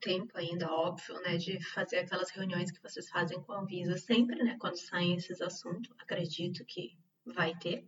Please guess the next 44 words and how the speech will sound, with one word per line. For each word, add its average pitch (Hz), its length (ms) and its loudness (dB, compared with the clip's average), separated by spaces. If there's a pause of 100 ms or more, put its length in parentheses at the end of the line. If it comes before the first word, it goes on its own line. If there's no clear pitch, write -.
né, 240 220 -4
com - 80 -2
o 185 60 2
setor, 196 340 4
até 190 160 4
porque 175 180 -4
são 196 200 -4
três 202 280 0
meses 190 320 0
aí 180 140 6
de 180 120 0
consulta 190 420 -2
pública. 233 500 4 (880)
Agora, 208 300 8
só 226 320 8
pra 254 200 10
não 240 180 12
perder 240 280 10
o 214 80 6
gancho 202 440 6
aí 196 100 8
que 208 100 -4
você 226 120 -2
comentou 202 340 4
da 175 120 4
simplificação 233 760 10
regulatória, 196 840 4
né, 180 120 2
que - 100 -4
eles 190 140 -4
tão 202 240 0
buscando, 214 800 6
o - 60 2
que - 200 6
me - 140 8
chamou 233 320 8
a 208 40 4
atenção, 202 600 -2
que 240 80 4
eu - 60 2
tava 185 180 2
dando 190 160 0
uma 180 120 2
olhada, 180 460 6